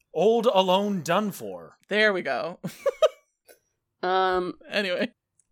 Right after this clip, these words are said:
Speaker 3: so the episode with Theo, the actor is actually deaf, um, which is really cool.
Speaker 2: I
Speaker 3: His
Speaker 2: was
Speaker 3: name
Speaker 2: wondering
Speaker 3: is,
Speaker 2: about that.
Speaker 3: yeah, James Caverly.
Speaker 2: Good.
Speaker 3: Um,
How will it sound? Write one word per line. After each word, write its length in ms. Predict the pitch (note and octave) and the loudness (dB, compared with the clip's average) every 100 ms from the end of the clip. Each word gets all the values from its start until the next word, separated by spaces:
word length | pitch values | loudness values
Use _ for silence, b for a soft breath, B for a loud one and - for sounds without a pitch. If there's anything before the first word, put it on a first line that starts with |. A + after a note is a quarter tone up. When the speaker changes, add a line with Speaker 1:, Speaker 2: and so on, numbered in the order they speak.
| - | -10
Speaker 3:
so 280 | - G#3 G3+ | -2 -2 0
the 280 | G3 G3+ | 0 0
episode 460 | G3 G#3 A3 A3+ G#3+ | 0 -4 -6 -4 -2
with 180 | G3 - | -4 -6
Theo, 560 | - A3 G3 D#3+ D#3 F3 b b b _ _ _ - | -12 -2 0 0 -2 -6 b b b _ _ _ -14
the 240 | F3+ G3+ | -8 -4
actor 360 | - G3 - A3 | 0 0 0 0
is 200 | F3+ F3+ | 0 -2
actually 340 | E3 - F3 | -4 -4 -6
deaf, 540 | - D#3 D3+ D#3 - - _ | -4 -4 -4 -6 -12 -20 _
um, 480 | - E3 D3+ C#3+ D#3 - | -12 -10 -10 -10 -10 -10
which 200 | E3+ F3+ | -10 -10
is 120 | D#3 | -10
really 180 | D3+ C#3+ | -10 -10
cool. 140 | - | -4
Speaker 2:
I 60 | D3+ | -2
Speaker 3:
His 80 | G#3+ | 0
Speaker 2:
was 60 | A3 | 2
Speaker 3:
name 60 | |
Speaker 2:
wondering 180 | C4 A#3 | 0 0
Speaker 3:
is, 40 | |
Speaker 2:
about 180 | D3 A2 | -4 -4
that. 260 | B2 C3 - _ | -6 -8 -10 _
Speaker 3:
yeah, 260 | F3 E3 D3+ E3+ | -4 -4 -4 -8
James 520 | - F3 F3 F3 - _ _ - | -4 -2 -2 -4 -10 _ _ -18
Caverly. 760 | - F3 D#3+ D3+ F#2+ F2+ F#3 _ _ _ _ _ _ _ _ _ - | -6 -4 -4 -6 -8 -8 -12 _ _ _ _ _ _ _ _ _ -14
Speaker 2:
Good. 140 | C#3+ | -8
Speaker 3:
Um, 440 | E3+ E3 D#3 D#3 | -6 -4 -6 -8